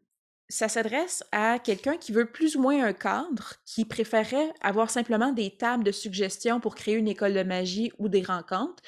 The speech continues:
et qui ne veut pas des règles claires. Donc, qui veut vivre dans un univers totalement éclaté, totalement disjoncté et, euh, pas avoir tant de lignes directrices à suivre qu'à avoir des suggestions pour créer son univers.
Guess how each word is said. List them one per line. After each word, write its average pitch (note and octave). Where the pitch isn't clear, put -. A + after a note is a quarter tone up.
et E4
qui C#4+
ne A3
veut G3+
pas C4+
des A#3
règles F3+
claires. -
Donc, F#3
qui -
veut G3
vivre A#3+
dans G3
un -
univers F#3+
totalement A#3+
éclaté, A3
totalement G#3+
disjoncté F#3+
et, B3+
euh, F#3
pas F3+
avoir A#3
tant B3
de G#3
lignes A#3+
directrices A3
à G3
suivre A#3
qu'à G3
avoir G#3
des F#3+
suggestions G#3
pour -
créer F#3+
son G3+
univers. F3